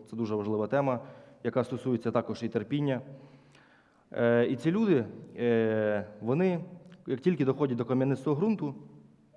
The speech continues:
вони відразу відходять. Е, відходять до психологів, до друзів, до звичного способу життя. Бо в них не було часу на читання Біблії.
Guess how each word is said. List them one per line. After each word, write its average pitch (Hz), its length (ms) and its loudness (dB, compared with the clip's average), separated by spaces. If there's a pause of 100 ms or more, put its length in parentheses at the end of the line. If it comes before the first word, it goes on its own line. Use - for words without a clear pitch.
(200)
вони 175 340 6
відразу 127 440 2
відходять. 101 500 -2 (880)
Е, 113 420 4
відходять 143 340 2
до 120 100 4
психологів, 151 680 4 (180)
до 113 180 0
друзів, 147 480 2 (680)
до 131 420 6
звичного 139 360 2
способу 131 380 -2
життя. 107 380 -4 (800)
Бо 123 120 2
в 151 60 6
них 208 180 4
не 160 60 4
було 156 360 4
часу 123 440 -2 (120)
на 113 120 -2
читання 127 360 0
Біблії. 95 460 -4